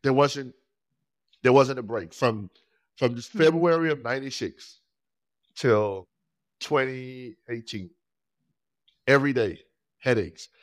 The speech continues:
Speaker 1: and some
Speaker 2: <laughs>
Speaker 1: days migraines. So it, I,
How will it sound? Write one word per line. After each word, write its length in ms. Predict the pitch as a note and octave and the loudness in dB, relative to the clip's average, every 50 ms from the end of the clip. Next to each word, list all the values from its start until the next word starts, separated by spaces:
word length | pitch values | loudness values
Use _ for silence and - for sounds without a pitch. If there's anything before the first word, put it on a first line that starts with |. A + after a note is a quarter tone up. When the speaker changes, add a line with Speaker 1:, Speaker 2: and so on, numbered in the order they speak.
| _ - | _ -16
Speaker 1:
and 120 | - G#2 F#2+ | -12 -6 0
some 240 | - D3+ D3+ D3+ | 2 2 2 2
Speaker 2:
<laughs> 0 | |
Speaker 1:
days 320 | C3+ C3+ B2+ B2+ B2+ B2 A#2 | -2 -2 -2 -4 -4 -6 -6
migraines. 680 | A2+ B2+ B2+ C#3 C3+ A#2+ A#2 G#2+ F#2 E2 D#2+ _ _ _ _ _ _ | -2 2 2 2 2 0 -2 -6 -8 -12 -18 _ _ _ _ _ _
So 220 | - - D#3 C#3 C#3 | -4 2 2 2 4
it, 180 | C#3+ D3+ C3+ - | 2 0 -2 -2
I, 120 | D3 C#3+ | -4 -4